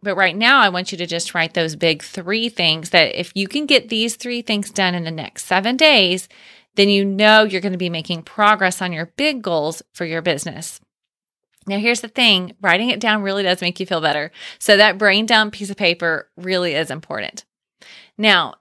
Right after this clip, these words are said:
if you need some help getting to the strategic things that should be on your list for those big three items,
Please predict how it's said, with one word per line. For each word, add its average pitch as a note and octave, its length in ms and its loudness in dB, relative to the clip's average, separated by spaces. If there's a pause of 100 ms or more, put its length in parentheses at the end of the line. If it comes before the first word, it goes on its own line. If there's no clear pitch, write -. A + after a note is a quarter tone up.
if A3 180 -2
you B3 120 0
need C4 260 0
some F#4 140 -6
help A3+ 360 0
getting G3 380 2
to G3 240 0
the F3+ 140 2
strategic F#3+ 800 -2
things A3 360 -2
that F#3 140 -4
should F#3+ 160 -4
be G3 120 -2
on F#3 140 -2
your F#3 140 -6
list E3 440 0
for G3+ 120 0
those F3 240 2
big F3+ 260 2
three - 320 -8
items, D#3 460 -2